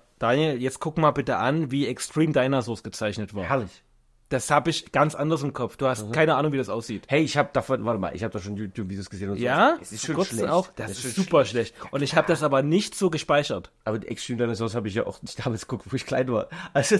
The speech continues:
Speaker 2: das hab ich erst viel später <laughs> geguckt.
Speaker 1: Hä?
Speaker 2: Als Ju-, als Teen oder sowas.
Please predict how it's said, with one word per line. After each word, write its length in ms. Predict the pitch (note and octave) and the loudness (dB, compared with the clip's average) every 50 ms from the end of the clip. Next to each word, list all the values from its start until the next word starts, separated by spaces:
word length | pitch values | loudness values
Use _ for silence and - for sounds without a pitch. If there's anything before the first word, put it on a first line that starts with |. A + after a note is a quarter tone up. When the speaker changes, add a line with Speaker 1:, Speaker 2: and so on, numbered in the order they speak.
| - - - | 2 4 2
Speaker 2:
das 140 | F#3 - | 4 4
hab 120 | C#3 C#3 C#3 | 4 0 0
ich 120 | A#2+ - | 0 0
erst 180 | - C3 A#2 - | 0 0 0 0
viel 140 | - C#3+ B2+ | -4 -6 -6
später 360 | - _ C3 B2+ - B2 A#2+ | -4 _ -4 -2 0 -2 -4
<laughs> 160 | - - - | -4 -6 -8
geguckt. 460 | - - - - - A#3+ A3 - - - | -8 -6 -8 -2 0 0 -2 0 -2 -2
Speaker 1:
Hä? 420 | B3+ D4 - - - D#3 F3 F#3 | 0 0 0 0 0 4 6 6
Speaker 2:
Als 180 | A3+ C4+ - - | 6 6 2 -2
Ju-, 160 | F3+ F3+ E3+ C3 | 0 2 2 2
als 360 | E3 D#3+ D#3+ - - _ _ | 2 2 0 -6 -16 _ _
Teen 320 | - F3+ F3+ G3 G#3+ G3 F3 | -6 -2 0 0 2 2 2
oder 160 | C#3 B2+ B2 | 2 2 0
sowas. 360 | G2+ A2 A#2 A2 G#2 - | 0 -2 0 0 0 0